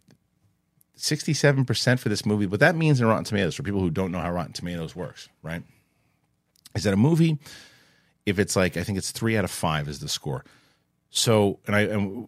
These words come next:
I always reiterate this, some people know it, some people don't, but it's like, if you see a score, if, if there's like a ninety, if there's like a ninety-eight percent of a movie, right, and let's say that forty critics saw it, let's say forty critics saw it,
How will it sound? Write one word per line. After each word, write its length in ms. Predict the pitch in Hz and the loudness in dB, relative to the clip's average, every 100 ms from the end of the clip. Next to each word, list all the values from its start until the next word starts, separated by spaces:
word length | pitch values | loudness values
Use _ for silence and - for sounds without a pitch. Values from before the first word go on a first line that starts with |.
| _ | _
I 40 | 104 | 2
always 240 | 120 113 | 2 2
reiterate 420 | 101 92 90 82 | 0 2 0 -2
this, 160 | - - | -4 -2
some 120 | 113 | -2
people 240 | 120 110 | -2 -4
know 220 | 90 87 87 | -4 -2 -4
it, 80 | |
some 140 | - 101 | -4 -6
people 220 | 107 101 | -4 -4
don't, 260 | 73 76 - - _ _ _ _ _ _ _ | -4 -6 -8 -20 _ _ _ _ _ _ _
but 140 | 127 113 | 4 4
it's 180 | - | 2
like, 280 | 120 110 - - _ _ - - - | 0 0 -2 -14 _ _ -20 -4 0
if 180 | 120 160 | 2 2
you 80 | |
see 300 | 185 - 185 | 0 2 2
a 40 | 156 | 2
score, 440 | - - 120 101 | 2 2 2 2
if, 140 | 98 - | -2 -6
if 120 | 107 160 | -4 0
there's 200 | 185 208 | 0 2
like 120 | 180 | 2
a 60 | |
ninety, 800 | 113 104 98 120 143 151 135 - _ _ - | 2 2 2 2 2 2 0 -2 _ _ -8
if 120 | 113 | -2
there's 180 | 156 156 | 0 0
like 80 | 180 | 2
a 60 | |
ninety-eight 680 | 113 104 120 127 123 104 - | 2 4 2 2 0 -2 -4
percent 340 | 92 - 80 | -4 -2 -2
of 80 | 73 | -2
a 60 | 76 | -4
movie, 400 | 73 65 57 - _ | -4 -6 -10 -18 _
right, 260 | - 71 95 - - - - _ | -8 -6 -6 -12 -20 -20 -20 _
and 80 | 113 | 0
let's 160 | 165 - | 0 2
say 200 | 190 180 | 0 2
that 220 | 107 - | 0 -2
forty 420 | - 135 143 160 | 0 2 2 0
critics 440 | - 120 80 - | 2 2 2 -2
saw 240 | - 82 50 | -2 -2 -4
it, 120 | - _ | -12 _
let's 120 | 135 - | -2 -2
say 80 | |
forty 300 | 143 160 170 | -2 -2 -4
critics 320 | 160 160 120 - | -2 -2 -2 0
saw 180 | |
it, 60 | 85 | -2